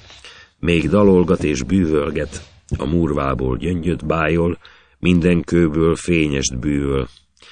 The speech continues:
festi fákat mind pirosra, virágokat színaranyra. Ott dalolgat Lemminkeinen, dalol kutat háztelekre,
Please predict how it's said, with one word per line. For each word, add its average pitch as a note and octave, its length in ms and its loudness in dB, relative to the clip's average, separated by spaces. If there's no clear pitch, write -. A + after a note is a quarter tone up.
festi F2+ 420 0
fákat D2 480 -6
mind D#2+ 260 -6
pirosra, C2 640 -4
virágokat C2 640 -4
színaranyra. A1+ 800 -6
Ott G2 220 4
dalolgat G2+ 540 6
Lemminkeinen, F2 960 2
dalol C#2 480 0
kutat D#2+ 340 -6
háztelekre, C#2 880 -4